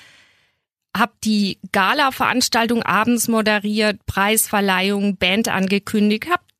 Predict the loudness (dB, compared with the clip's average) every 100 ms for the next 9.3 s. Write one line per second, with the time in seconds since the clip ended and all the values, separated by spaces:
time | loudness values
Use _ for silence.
0 | _ -2 0 2 2 2 2 2 4 2
1 | 2 0 2 2 0 0 0 -2 0 -2
2 | 0 0 0 -2 -2 -2 -2 -2 0 0
3 | 0 -2 -2 0 -2 -2 -2 0 0 2
4 | 2 2 0 0 -2 0 0 0 -2 0
5 | 0 2 2 2 0 -2 -10 -12 -4 -2
6 | 2 0 2 0 0 -2 0 2 4 2
7 | 2 0 0 2 0 -2 0 0 2 0
8 | 0 -2 0 2 2 0 -2 0 -2 0
9 | 0 0 -2